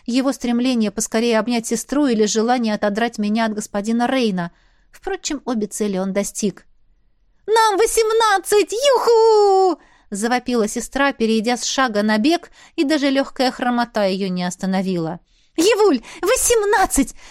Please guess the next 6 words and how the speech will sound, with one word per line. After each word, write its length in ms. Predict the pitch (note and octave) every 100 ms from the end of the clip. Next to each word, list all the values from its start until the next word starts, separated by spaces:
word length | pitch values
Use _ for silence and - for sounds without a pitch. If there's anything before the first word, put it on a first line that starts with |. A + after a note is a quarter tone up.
| -
Мы 160 | E4+ C#4+
официально 560 | D4 E4+ E4 D#4 D#4+
взрослые, 500 | C#4+ G4+ G4+ E4 E4
а 80 | F4+
главное — 540 | F#4 G#4 G4+ F#4+ G#4
живые!» 920 | E4+ G#4 B4 A#4+ A4+ G#4+ F#4 G#4 D#4